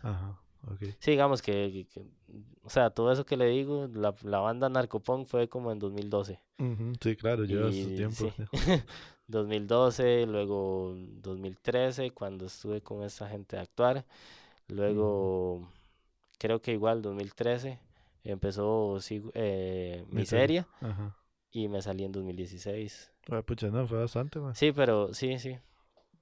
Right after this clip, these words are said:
Speaker 2: Y ya después, este, pues, empezamos con Sigo Aquí, eh, tuvimos como, fue como una,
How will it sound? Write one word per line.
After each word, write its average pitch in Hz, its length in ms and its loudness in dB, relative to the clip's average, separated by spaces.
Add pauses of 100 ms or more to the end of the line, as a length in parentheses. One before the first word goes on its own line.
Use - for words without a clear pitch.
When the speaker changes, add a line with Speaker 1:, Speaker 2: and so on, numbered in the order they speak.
(380)
Speaker 2:
Y 113 100 0
ya 107 140 6
después, 123 380 6
este, 110 560 4 (1500)
pues, 127 260 8
empezamos 110 520 4
con 131 160 2
Sigo 127 180 4
Aquí, 151 380 2 (160)
eh, 92 640 0
tuvimos 101 440 -2
como, 87 560 -4 (760)
fue 95 220 -6
como 107 260 -6
una, 101 380 -6